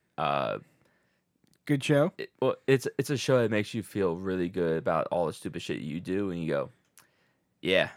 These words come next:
Speaker 1: I'm not that bad."
Speaker 2: So, similarly, Love is Blind, uh, show on Netflix.
Speaker 1: I already, I already finished that. <laughs>
Speaker 2: Me, me and Robin have
Speaker 1: <laughs> Yeah.
Speaker 2: me and Robin, uh, have the last half hour of the last episode to watch, and I'll be all caught up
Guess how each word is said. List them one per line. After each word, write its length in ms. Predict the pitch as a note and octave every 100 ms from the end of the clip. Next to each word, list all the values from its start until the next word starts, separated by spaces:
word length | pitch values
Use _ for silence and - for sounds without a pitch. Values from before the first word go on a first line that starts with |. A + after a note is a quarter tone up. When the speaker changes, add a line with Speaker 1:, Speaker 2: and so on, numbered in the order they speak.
| -
Speaker 1:
I'm 100 | G#2+
not 180 | F#2
that 200 | - F#2
bad." 120 | - D#3+
Speaker 2:
So, 200 | D3+ C3 -
similarly, 520 | - F#3 F#3 D#3+ D3+
Love 240 | C3 C#3
is 80 | D3
Blind, 460 | C3 C3+ B2+ C#3+ - _ _ -
uh, 300 | - B2 A2+ A#2
show 200 | - D3+
on 80 | C#3
Netflix. 380 | C3+ B2 D#3+ D#3
Speaker 1:
I 80 | F#2
already, 240 | G#2 G2+ -
I 80 | F#2
already 300 | F2+ E2+ D2+
finished 400 | C#2+ - A#1+ -
that. 160 | - - - - -
<laughs> 100 | D3
Speaker 2:
Me, 180 | D#3+ -
me 180 | E3+ E3+
and 80 | E3
Robin 320 | D#3+ E3 E3
have 320 | D#3+ D3 -
Speaker 1:
<laughs> 0 |
Yeah. 60 | B2+
Speaker 2:
me 160 | D#3 F3
and 80 |
Robin, 400 | E3 D#3+ D#3+ D#3+ D3+
uh, 220 | C3+ C3
have 580 | B2+ C#3 C#3 C3 B2+ - - _ -
the 140 | B2+ B2+
last 400 | C3+ C#3+ C#3+ -
half 300 | C3 C3+ C3+
hour 300 | C3 C3 B2
of 160 | A#2+
the 100 | A#2+
last 300 | A#2+ A#2+ A2+
episode 360 | A#2 A2 B2 A#2+
to 40 |
watch, 300 | C#3+ G3 G#3+
and 140 | - C3
I'll 80 |
be 140 | B2 B2
all 100 | A#2+
caught 200 | B2+ C3
up 200 | G#3+